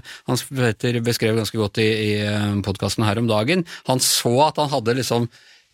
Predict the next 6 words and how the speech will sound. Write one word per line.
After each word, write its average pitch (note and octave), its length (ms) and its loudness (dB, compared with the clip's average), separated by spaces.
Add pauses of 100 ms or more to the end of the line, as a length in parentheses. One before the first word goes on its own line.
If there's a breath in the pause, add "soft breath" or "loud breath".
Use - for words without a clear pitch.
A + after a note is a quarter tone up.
(140 soft breath)
ni B2 680 4
nye C3+ 320 4
notifications, B2 840 0
for - 100 0
han B2 220 2
ble C#3+ 280 0